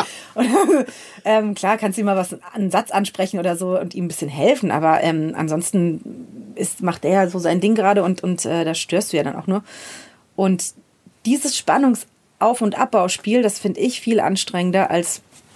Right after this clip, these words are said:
wirklich am Stück mein, mein Ding zu machen. Aber es ist natürlich auch schön, mit einem Kollegen irgendwie im Studio zu stehen und, und erstens den Anspielpartner zu haben und auch für die Stimmung. Es ist ja auch manchmal so, so,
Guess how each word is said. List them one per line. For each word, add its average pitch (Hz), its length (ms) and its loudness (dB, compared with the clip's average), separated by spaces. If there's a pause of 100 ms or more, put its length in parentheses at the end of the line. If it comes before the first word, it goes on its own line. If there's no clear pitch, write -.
(440)
wirklich 180 280 -6
am 170 80 -4
Stück - 360 -2
mein, 165 400 0
mein 160 180 0
Ding 196 180 4
zu - 120 -4
machen. 156 380 -2 (480)
Aber 160 260 4
es - 100 -2
ist - 140 -6
natürlich 180 480 0
auch 170 140 -4
schön, - 640 0
mit - 180 -6
einem 175 100 -2
Kollegen 165 340 2
irgendwie 156 320 0
im 156 160 2
Studio 165 320 0
zu 160 260 0
stehen 156 340 -2
und, 156 280 -4
und - 320 -10
erstens - 320 0
den 165 120 2
Anspielpartner 160 600 2
zu - 140 -4
haben 156 400 0
und - 580 -8
auch 151 140 -2
für - 120 0
die 170 80 0
Stimmung. 175 500 2
Es 156 120 -4
ist 147 120 -2
ja 127 100 0
auch 160 40 -2
manchmal 170 380 0
so, 160 80 0
so, 156 220 0